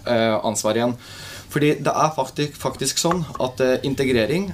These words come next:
er en utfordring, og det må vi lykkes med om dette skal gå bra. Og integreringen er best dersom det ikke, eh,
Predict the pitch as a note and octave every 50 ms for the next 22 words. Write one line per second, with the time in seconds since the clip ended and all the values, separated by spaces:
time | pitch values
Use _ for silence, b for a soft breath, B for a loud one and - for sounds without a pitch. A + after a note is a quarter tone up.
0 | - - - G#2 G#2 G#2+ - - C3 C3 A2+ A2+ A2 - A2 G#2+ G#2+ C3+ E3+ F#3
1 | - C3+ C3 C3 C3+ B2 G2+ G#2+ G#2+ A#2 B2 C3+ C3+ - A2 G#2+ - B2+ D#3 E3+
2 | E3+ - B2+ B2 B2 A2 A#2 - A2+ A2 - - A2 A2+ A2 A2 G#2+ A2+ C#3+ F3
3 | G#3 G3+ B B B B B B B B B - C#3 C#3 C3+ C#3+ C#3+ - - D3+
4 | D3 C#3 D#3+ D3 C#3 C3+ B2+ A#2 A2 G#2+ G#2+ G#2+ B2 D3+ E3 E3+ E3 - - A#2
5 | A#2+ C#3+ D3+ D3 A#2+ D3+ D#3 D#3 - - - - - - - - - - - -
6 | - - - - - - - C3 B2 - - - C3+ B2+ C3 C3+ B2+ A2+ C#3+ C#3
7 | C3+ C3 - C3 C3 C3 C3 B2+ - - - B2 B2 B2+ B2+ B2 B2 A2+